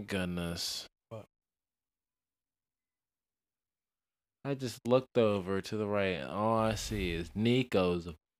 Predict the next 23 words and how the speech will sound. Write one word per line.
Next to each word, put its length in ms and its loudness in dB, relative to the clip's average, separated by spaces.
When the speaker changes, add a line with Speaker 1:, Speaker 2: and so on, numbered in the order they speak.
Speaker 1:
balls, 680 12
man. 340 12
Speaker 2:
<laughs> 100 12
Speaker 1:
Oh 320 12
my 640 6
gosh. 800 12
Speaker 2:
Yeah. 420 6
Speaker 1:
My, 200 12
<laughs> 840 4
Speaker 2:
I 60 12
ain't 500 4
Speaker 1:
my 140 6
Speaker 2:
gonna 260 12
take 0 -
it, 240 12
Speaker 1:
man, 40 12
Speaker 2:
I 120 12
ain't 80 12
Speaker 1:
that 80 12
Speaker 2:
taking 160 12
away, 240 12
Speaker 1:
joint 100 2
is 180 10